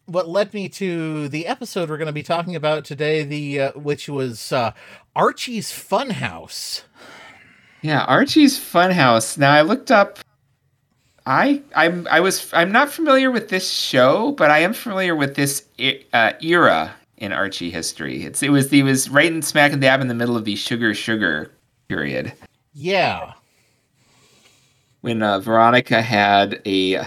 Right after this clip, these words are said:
Speaker 2: was like, a s-, she had a Southern Belle accent.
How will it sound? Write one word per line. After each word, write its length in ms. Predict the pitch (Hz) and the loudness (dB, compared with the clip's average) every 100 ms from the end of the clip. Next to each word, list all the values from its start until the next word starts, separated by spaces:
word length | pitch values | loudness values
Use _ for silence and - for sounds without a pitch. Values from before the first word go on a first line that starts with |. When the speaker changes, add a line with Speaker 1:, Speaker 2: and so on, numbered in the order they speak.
| - | -8
Speaker 2:
was 160 | - 127 | -8 -2
like, 160 | 139 | -2
a 60 | 139 | -2
s-, 340 | 143 - 170 | -4 -4 -4
she 180 | - 294 | 0 2
had 200 | 226 247 | 4 4
a 80 | 151 | 4
Southern 500 | - - 180 170 139 | 0 2 4 4 2
Belle 380 | 131 147 147 120 | 2 4 6 6
accent. 640 | 104 98 - 98 85 90 | 2 0 -4 -6 -8 -12